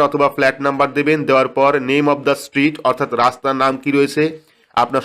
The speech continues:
সম্পূর্ণ ঠিকানা লিখবেন এখানে। লেখার পর পেয়ে যাবেন স্টেট নেম, এখান থেকে রাজ্য ওয়েস্ট বেঙ্গল সিলেক্ট করবেন বা আপনি যে রাজ্যে বসবাস করছেন সেই রাজ্য আপনি সিলেক্ট করবেন। সিলেক্ট করার পর পেয়ে যাবেন ডিস্ট্রিক্ট নেম অর্থাৎ জেলা, তো এখান থেকে আপনারা জেলা সিলেক্ট করবেন। সিলেক্ট করার পর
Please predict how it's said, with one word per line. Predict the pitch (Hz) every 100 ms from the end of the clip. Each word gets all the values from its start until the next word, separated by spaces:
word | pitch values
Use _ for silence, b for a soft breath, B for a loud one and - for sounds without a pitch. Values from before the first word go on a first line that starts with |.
| -
সম্পূর্ণ | 135 139 143 143
ঠিকানা | 151 147 147
লিখবেন | 147 143 151 147
এখানে। | 147 151 160 151 b b -
লেখার | 131 151 156
পর | 156
পেয়ে | 156 151
যাবেন | 156 151
স্টেট | - 156 156 156
নেম, | 160 156
এখান | 143 139
থেকে | 143 147 127
রাজ্য | 127 117 147 160 156
ওয়েস্ট | 139 135 139
বেঙ্গল | 139 143 139
সিলেক্ট | 143 143
করবেন | 147 165 147
বা | 139
আপনি | 139 120
যে | 135
রাজ্যে | 135 131 123
বসবাস | 135 135 135
করছেন | 135 131 147 170 160 b b b
সেই | - 139
রাজ্য | 131 123 147
আপনি | 147 147
সিলেক্ট | 147 143 143
করবেন। | 147 139 165 165
সিলেক্ট | - 147 143
করার | 147 139
পর | 143
পেয়ে | 147 139
যাবেন | 147 139 117
ডিস্ট্রিক্ট | 135 - 160 156 151
নেম | 151 135
অর্থাৎ | 143 135
জেলা, | 120 123 143
তো | 139 131
এখান | 131 131
থেকে | 131
আপনারা | 131 135 120
জেলা | 120 120
সিলেক্ট | 143 143
করবেন। | 143 135 143 175 - _ _ _ _ _
সিলেক্ট | - 160 160
করার | 165
পর | 160